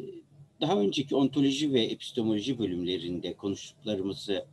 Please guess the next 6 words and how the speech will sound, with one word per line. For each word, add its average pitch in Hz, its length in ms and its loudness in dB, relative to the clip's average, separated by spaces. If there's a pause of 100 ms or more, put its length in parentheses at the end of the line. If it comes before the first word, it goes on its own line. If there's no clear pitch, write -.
mümkün 107 340 -2
olduğunca 92 500 -2
tekrarlamayarak 98 1200 -2 (720)
ama 143 380 2 (340)
Spinoza 175 600 2
için 95 580 0